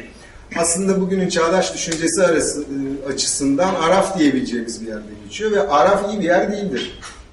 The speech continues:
Hani ne burada kalan ne öbür tarafa gidebilenlerin arada sıkışıp kaldığı, bütün cezai eziyeti tamamladıktan sonra vaat edilen cennete gittikleri bir ara bölgedir ve çok sorunludur. Yani hiç kimseye iyi ve güler yüzlü bir şey için ilham vermemiştir Araf.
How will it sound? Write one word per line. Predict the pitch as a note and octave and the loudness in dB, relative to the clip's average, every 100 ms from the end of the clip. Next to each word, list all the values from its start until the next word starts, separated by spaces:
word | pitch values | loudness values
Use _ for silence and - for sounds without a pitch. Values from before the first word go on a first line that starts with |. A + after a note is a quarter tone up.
| - | -18
Hani | D3 D3 D3 D#3+ | -12 -8 -6 -2
ne | F3+ | 0
burada | F#3 F3 F3 | 0 0 0
kalan | F3 D#3 E3 E3+ | 2 2 2 0
ne | F3 | -2
öbür | E3 E3+ | -2 -2
tarafa | E3+ E3 D#3+ | 2 2 2
gidebilenlerin | D3+ C#3+ D3 D3 D3 D3 D3 F3 | 0 0 -2 2 2 2 0 0
arada | D#3 D#3 D#3 | 0 2 0
sıkışıp | D#3+ D#3+ - E3 - | -2 -6 -6 -8 -2
kaldığı, | D#3+ D3 D3+ E3 | 2 2 2 0
bütün | D3+ E3 F3+ | -2 -2 0
cezai | D#3 C#3+ D#3 D3+ D3+ | 0 2 4 4 4
eziyeti | D3 D3+ D3+ E3 | 0 -2 -4 -4
tamamladıktan | D3+ D3+ D3 D3+ D3 - F3+ F3 | -4 -4 -4 -4 -6 -2 0 0
sonra | - D3+ C#3 | 0 2 4
vaat | D3 C#3+ | 4 4
edilen | C#3 C3+ C3+ C#3+ | 0 -2 -2 -2
cennete | D3 D3 D3 D#3 | -2 -2 -2 -2
gittikleri | D#3 - C#3+ C3 C3+ D3+ F3+ - - - - - | -4 -6 -10 -4 -2 -2 -4 -10 -18 -20 -20 -8
bir | D#3+ D#3 | -2 2
ara | F3+ F3+ | 4 6
bölgedir | E3 C#3 C3 F#3 | 4 4 4 4
ve | G#3 | 6
çok | G#3 G#3 | 6 4
sorunludur. | - E3 C#3+ B2+ B2+ D3 | 4 2 2 0 0 0
Yani | D#3+ E3 - - - - | 0 -2 -8 -14 -20 -12
hiç | E3 - | -4 0
kimseye | A#3+ A#3 F#3+ F3+ F#3 | 2 2 4 6 4
iyi | F3+ F3+ G3+ | 2 0 2
ve | F#3+ | 2
güler | F3 E3+ F#3+ F#3+ F3+ | 2 4 4 6 4
yüzlü | E3 D#3+ | -2 -4
bir | |
şey | - F#3+ | -4 -2
için | F3 - G3 G3+ | -2 -2 -2 -2
ilham | F3 E3+ D#3+ G3 F#3+ | -2 -4 0 2 2
vermemiştir | F#3+ F3 D3 - C3 | 2 2 0 -2 -4
Araf. | - A#2 A2 | -6 -8 -8